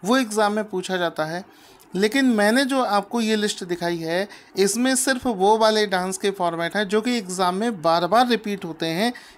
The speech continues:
या फिर जिनके पूछे जाने के चांसेस कुछ ज़्यादा हैं। तो जैसा कि अगर हम लोग यूपी से देखें तो यूपी के कौन कौन से डांस के फॉर्मेट हैं जो ज़्यादा पूछे जाते हैं,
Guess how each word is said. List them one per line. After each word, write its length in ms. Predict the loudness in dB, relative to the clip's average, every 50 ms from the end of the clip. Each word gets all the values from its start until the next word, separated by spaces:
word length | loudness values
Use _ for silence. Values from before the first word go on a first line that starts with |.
| _ 0
या 140 | 2 2 2
फिर 200 | 4 2 0 0
जिनके 420 | 0 -2 -2 -2 -2 0 0 -2
पूछे 420 | -2 -4 -4 -4 -4 -2 -2 -2 0
जाने 280 | 0 0 0 0 -2
के 140 | -4 -4 -6
चांसेस 480 | -4 -2 -2 -2 -2 -2 -4 -6 -6 -6
कुछ 180 | -4 -6 -2
ज़्यादा 300 | 0 2 2 2 2 2
हैं। 240 | 0 0 -4 -8 -10 -14 -18 -20 -20 -20 -20 -20 -20 -20 -20 -20 -20 -20 _ -20 _ _ _
तो 120 | 0 0 2
जैसा 340 | 2 2 2 4 2 0
कि 200 | 0 0 0 0
अगर 220 | 0 0 2 2 2
हम 160 | 2 2 2
लोग 100 | 2 0
यूपी 440 | 0 -2 -2 -2 -2 -2 0 0 0
से 140 | 0 0 0
देखें 460 | 0 0 0 0 -2 -4 -8 -8 -8 -12 -16 -20 -20 _ _ -8 -4
तो 60 | -4
यूपी 500 | -4 -2 -2 -2 -2 -2 -2 -2 -2 -2
के 180 | 0 0 -2 -4
कौन 340 | -2 0 0 2 2 0 -2
कौन 220 | -2 -2 -2 0
से 180 | 0 -2 -4 -2
डांस 340 | 0 0 0 0 0 -2 -4
के 160 | -4 -4 -4
फॉर्मेट 500 | -2 0 0 0 0 0 -2 -2 -2 -2
हैं 120 | -2 -2
जो 140 | -2 -4 -2
ज़्यादा 280 | -2 -2 0 0 0 -2
पूछे 360 | -2 -4 -6 -6 -4 -4 -2
जाते 280 | 0 -2 -2 -2 -4
हैं, 180 | -4 -4 -6 -8